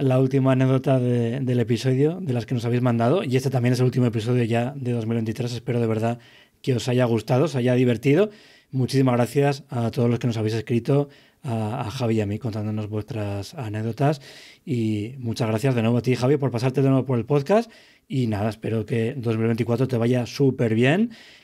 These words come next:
y que podamos disfrutar con esas nuevas localizaciones, con tu reportaje de la vía de Inarica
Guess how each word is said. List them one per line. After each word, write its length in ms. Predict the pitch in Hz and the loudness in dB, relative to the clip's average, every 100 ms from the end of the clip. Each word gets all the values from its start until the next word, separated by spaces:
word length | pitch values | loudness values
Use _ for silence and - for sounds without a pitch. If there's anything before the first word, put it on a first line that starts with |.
| _ | _
y 380 | 160 120 110 107 | -4 -2 0 -2
que 180 | 127 | -4
podamos 300 | 104 113 110 | -2 0 0
disfrutar 460 | 110 104 107 113 110 | -2 -6 -4 -4 -4
con 260 | 123 110 110 | -4 -4 -4
esas 240 | 107 117 | -6 -4
nuevas 220 | 117 113 | -4 -4
localizaciones, 800 | 117 110 98 101 139 175 202 202 | -4 -6 -6 -2 0 2 2 2
con 580 | - 139 123 123 117 113 | -2 0 2 2 0 -4
tu 460 | - 135 127 123 123 | -2 2 4 2 2
reportaje 880 | 127 123 131 120 147 139 143 131 135 | 0 0 0 2 0 2 2 2 2
de 160 | 123 | 0
la 100 | 123 | 0
vía 200 | 120 131 | 2 2
de 60 | 131 | 4
Inarica 600 | 127 117 131 - 202 240 | 2 2 0 2 2 2